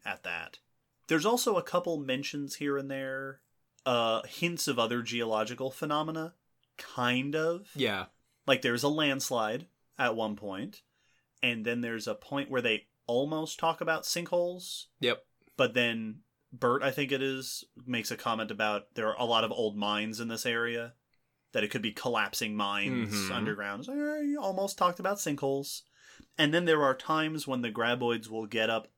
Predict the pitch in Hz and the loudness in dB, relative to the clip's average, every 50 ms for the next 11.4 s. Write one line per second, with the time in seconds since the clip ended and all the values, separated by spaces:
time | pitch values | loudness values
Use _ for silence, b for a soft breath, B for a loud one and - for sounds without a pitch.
0 | _ 131 127 127 127 120 120 113 110 110 113 117 123 - - - 147 139 143 - | _ -4 -4 -2 -2 -2 -2 0 0 0 -2 -2 -2 -4 -2 -2 -2 -2 -2 -4
1 | 156 151 156 160 175 180 139 120 104 - 104 95 - 113 - - - - 123 123 | -6 -6 -6 -8 -6 -4 -2 -2 0 0 -2 -2 -2 -2 -4 -2 0 0 0 0
2 | - - - - _ _ - 123 117 104 90 113 113 120 117 131 135 139 160 b | -2 -6 -14 -16 _ _ -2 -2 -2 -2 -2 -2 -2 0 0 -2 -2 -4 -6 b
3 | b b b b b b b b b _ _ - 143 127 120 - - - - 131 | b b b b b b b b b _ _ 0 0 2 2 0 -2 0 2 2
4 | 117 113 113 110 - _ _ - 104 101 87 98 101 110 123 127 135 135 123 135 | 4 4 2 0 -4 _ _ -16 -16 -14 -14 -8 -2 0 2 2 2 2 2 2
5 | 131 123 123 113 113 110 - - - 143 135 131 127 123 113 107 107 110 98 95 | 2 4 2 2 2 2 2 2 4 4 4 4 4 2 0 -2 -4 -4 -4 -4
6 | 92 90 87 82 82 78 - 107 101 101 101 110 - - _ _ _ _ _ _ | -4 -6 -8 -10 -12 -12 -8 -4 -2 -2 -2 -2 -2 -6 _ _ _ _ _ _
7 | _ _ _ _ _ 139 135 127 127 127 - - - - 147 135 123 123 120 123 | _ _ _ _ _ 0 0 2 0 -2 -4 -8 -8 -4 0 2 2 2 2 2
8 | 123 - 127 113 104 95 90 - - - - - - 196 185 170 - - - 143 | 0 -2 -4 -4 -4 -6 -8 -10 -14 -18 -8 -2 0 0 0 0 -2 -8 -2 2
9 | 135 127 123 117 110 107 104 - - - - - - - - - - - - - | 2 2 4 2 0 0 -2 -4 -4 -2 0 0 0 2 2 0 0 0 0 2
10 | 220 220 208 214 220 214 214 214 214 208 208 202 190 190 202 202 202 - - 135 | 2 2 2 2 2 4 4 4 6 4 4 2 2 2 2 2 2 2 0 2
11 | 123 120 120 120 123 123 123 | 2 2 2 0 -2 -4 -6